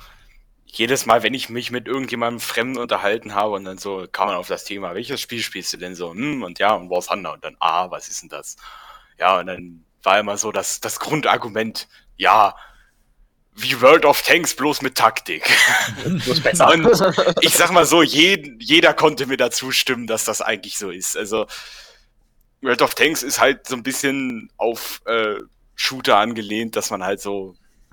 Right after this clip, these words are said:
Speaker 1: man, man spielt halt so ein bisschen nach H P-Leiste, nenne ich das jetzt mal. Und in War Thunder, du kannst Schüsse fressen oder du kannst halt sofort sterben, so.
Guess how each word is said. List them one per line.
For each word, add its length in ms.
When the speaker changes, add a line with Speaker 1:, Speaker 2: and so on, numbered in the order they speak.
Speaker 1:
man, 260
man 140
spielt 300
halt 120
so 80
ein 40
bisschen 220
nach 160
H 60
P-Leiste, 580
nenne 180
ich 80
das 160
jetzt 200
mal. 200
Und 160
in 200
War 140
Thunder, 280
du 120
kannst 440
Schüsse 240
fressen 560
oder 200
du 100
kannst 260
halt 100
sofort 300
sterben, 320
so. 260